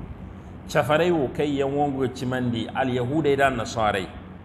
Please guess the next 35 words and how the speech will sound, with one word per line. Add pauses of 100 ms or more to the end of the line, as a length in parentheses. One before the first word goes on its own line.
(1200)
Lokaci
follon
kara,
ki
cafar
dir
koy
di
alam
yabqa
lahum
imanun
sahih. (840)
Iman
yego
du
amancin
di
se
cimandi
ya
hanno
koy
ne
bi
ahadin
minar
rusuli. (560)
Imine
di
o
fone
ki
cimandi
nda